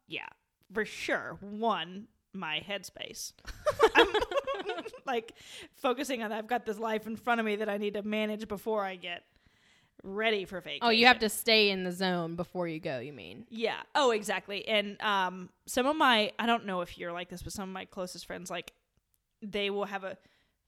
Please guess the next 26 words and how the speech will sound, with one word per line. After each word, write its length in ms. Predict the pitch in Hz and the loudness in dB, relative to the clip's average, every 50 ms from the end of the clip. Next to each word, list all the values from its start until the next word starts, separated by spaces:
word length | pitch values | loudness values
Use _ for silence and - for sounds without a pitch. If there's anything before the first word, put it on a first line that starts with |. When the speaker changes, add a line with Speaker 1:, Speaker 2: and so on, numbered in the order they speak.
| _ _ _ _ _ - | _ _ _ _ _ -8
Speaker 1:
they'll 180 | 202 226 254 262 | -2 0 2 2
plan 260 | 247 - 269 226 214 | 2 0 -2 -2 -2
their 80 | 208 202 | -2 -4
vacations 520 | 190 196 180 - 190 180 - 202 196 - | -6 -6 -6 -6 -8 -8 -8 -8 -10 -8
far 180 | - - 202 180 | -4 -2 -2 -2
in 60 | 175 | -4
advance. 280 | 180 160 151 165 160 - | -6 -8 -8 -10 -10 -12
We've 100 | 196 - | -16 -12
talked 200 | - 196 185 - | -12 -12 -10 -8
about 120 | 202 175 | -10 -10
this 100 | 156 180 | -10 -8
before. 440 | - 180 180 - 214 202 202 190 - - _ _ - | -10 -10 -6 -4 0 0 0 0 0 -4 _ _ -4
I 100 | 208 214 | -2 0
like 180 | 202 196 190 - | 0 -2 -4 -6
to 60 | 202 | -10
plan 200 | - 214 196 190 | -10 -8 -8 -6
mine, 180 | 185 180 175 170 | -6 -8 -8 -8
like, 180 | 170 170 - | -12 -12 -10
last 340 | 175 180 180 180 175 - - | -8 -6 -6 -6 -6 -8 -8
minute, 260 | 202 196 196 208 196 | -6 -4 -4 -4 -6
even 180 | 196 180 165 160 | -8 -12 -12 -10
though 80 | 156 151 | -10 -10
I 80 | 151 160 | -10 -10
haven't 280 | 196 190 175 143 156 | -10 -10 -12 -12 -12
booked 180 | - 190 185 - | -12 -14 -12 -12
my 120 | 180 170 | -14 -14